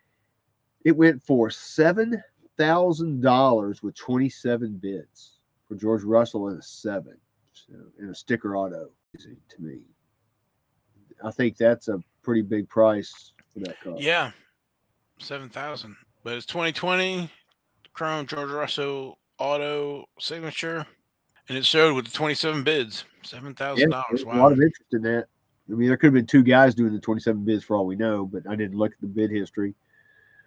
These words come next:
Speaker 1: But still, that's, uh, pretty impressive for that card.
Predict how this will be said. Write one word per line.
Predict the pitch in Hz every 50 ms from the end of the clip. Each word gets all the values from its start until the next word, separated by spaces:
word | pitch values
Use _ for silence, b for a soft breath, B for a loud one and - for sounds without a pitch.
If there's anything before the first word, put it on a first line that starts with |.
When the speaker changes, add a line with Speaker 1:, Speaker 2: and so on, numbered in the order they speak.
| _ _ _ _ _ -
Speaker 1:
But | 104 110 101 95 92 - -
still, | - - - 127 127 117 110 107
that's, | 113 120 120 - - - -
uh, | 117 110 104 98 95 _ _ _ _ _ _ _ _ _ _
pretty | - 160 170 170
impressive | 160 - 160 165 190 185 - 151 127 -
for | - 120
that | 123 131 139 -
card. | - 120 117 117 120 117